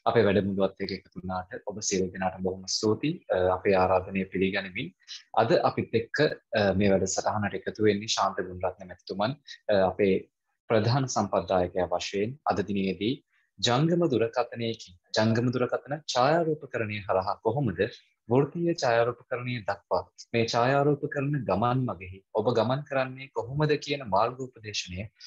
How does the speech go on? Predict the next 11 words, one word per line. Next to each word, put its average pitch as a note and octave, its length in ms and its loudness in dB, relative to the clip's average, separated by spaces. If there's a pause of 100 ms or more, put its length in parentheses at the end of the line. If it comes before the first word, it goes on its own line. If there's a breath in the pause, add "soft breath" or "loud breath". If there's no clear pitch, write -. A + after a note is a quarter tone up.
(120 loud breath)
ඔබට A2 280 4
ලබා G#2 300 4
දෙන්නටයි F#2 420 -8 (320)
අද G#2 160 4
දිනේදී A#2 460 2
මේ G2 160 -2
ආකාරයෙන් F#2+ 500 0
වැඩමුළුවක් F2+ 480 -2
සංවිධානය F2 580 -10
කෙරෙන්නේ. A#2 480 0 (260 loud breath)
අ, B2 120 0